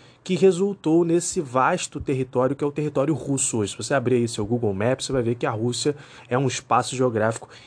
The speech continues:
imenso. Então, a construção desse espaço geográfico aconteceu ao longo do século dezoito, principalmente. Então, ele foi dominando várias regiões, os povos próximos, foi assimilando várias culturas e isso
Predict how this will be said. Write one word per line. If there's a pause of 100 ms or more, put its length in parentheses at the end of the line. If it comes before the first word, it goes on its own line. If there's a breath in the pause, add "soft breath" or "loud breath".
(120)
imenso.
Então,
a
construção
desse
espaço
geográfico
aconteceu (260 loud breath)
ao
longo
do
século
dezoito,
principalmente. (320 loud breath)
Então,
ele
foi
dominando
várias
regiões,
os
povos
próximos, (280 loud breath)
foi
assimilando
várias
culturas
e
isso